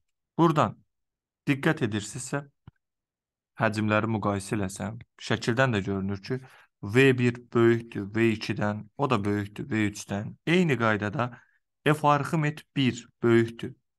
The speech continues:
F Arximed ikidən, o da böyükdür F Arximed üçdən. Üçün də aşağıya doğru M G qüvvəsi çəkir. Ona görə T biri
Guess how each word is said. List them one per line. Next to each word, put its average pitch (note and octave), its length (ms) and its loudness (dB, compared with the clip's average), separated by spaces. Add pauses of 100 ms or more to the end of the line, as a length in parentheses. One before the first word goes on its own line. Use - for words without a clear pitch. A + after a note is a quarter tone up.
(240)
F B2 220 2
Arximed A2 520 0
ikidən, C3 540 -2 (300)
o E3+ 100 0
da A#2 160 0
böyükdür G#2+ 420 -4 (140)
F B2 100 -2
Arximed A2 420 -4
üçdən. - 460 -14 (1120)
Üçün G3 380 4
də E3+ 60 8
aşağıya D3+ 360 2
doğru C#3+ 220 2
M C3+ 200 -2
G C3+ 200 -2
qüvvəsi G2 400 -2
çəkir. A#2+ 480 -4
Ona C3+ 220 4
görə C#3 300 0
T C3 260 2
biri D3+ 160 4